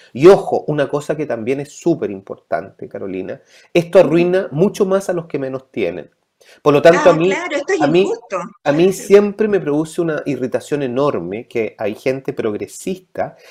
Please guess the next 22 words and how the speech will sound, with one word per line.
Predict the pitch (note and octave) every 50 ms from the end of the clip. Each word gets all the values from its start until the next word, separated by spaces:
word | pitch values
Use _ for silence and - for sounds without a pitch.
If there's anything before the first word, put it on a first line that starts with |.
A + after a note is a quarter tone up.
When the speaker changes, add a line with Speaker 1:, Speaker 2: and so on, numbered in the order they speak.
| - _ -
Speaker 1:
que | - B2+
defiende | A#2+ A#2 - - - D3+ D#3+ D#3+ C3+ G#2 F#2+ F2+ G#2+ A2
legalizaciones, | G#2+ G2 G2 G#2 F#2+ G2+ G2+ - - - - - - B2+ A2+ A2 G#2+ B2 D#3+ - _ _ _ _ _
que | - -
es, | E3+ F#3+ F#3 - -
es, | - E3+ F#3 G3 - -
es | - F3+ F#3 - - _ _ _ _ _ _ _ _ _ _ _ _ _ _
totalmente | - F3 D#3+ - F#3+ F#3+ F#3+ F#3+ F#3+ G3 G3 G3 - G3+
el | F#3+ E3+
contrasentido. | - F3 E3+ E3 F3 F3 F3 E3+ C3+ A#2 - - - F#3+ A3+ A3+ G2 D#2 - - _ _ _ - _ _
Porque | - D3 C#3 - F3
uno | F#3 G3+
podría | G3 G3 F#3+ F3+ F3+ F3+ F3
decir, | E3 E3+ - - F3 B2+ - - _ _ _
supuestamente, | - - A#2+ - - C#3+ C#3+ - - F3 E3 C#3+ A2 F#2+ F#2+ - A#2+
el | A2
progresismo | - C3+ C3+ C3 C#3 C#3 - - F#3 F#3 F3+ E3+ E3+ F#3+ A3 C#4+ - _ _ _ _ _ -
cuida | - G#3 G#3 G3 F#3 F3 G#3 A3+
a | - F3
los | E3 D#3+ D#3
más | E3 E3+ E3
vulnerables. | F3 F3 E3 D#3 E3 F3+ E3+ B2 F#2+ D#2 E2 - - - - - -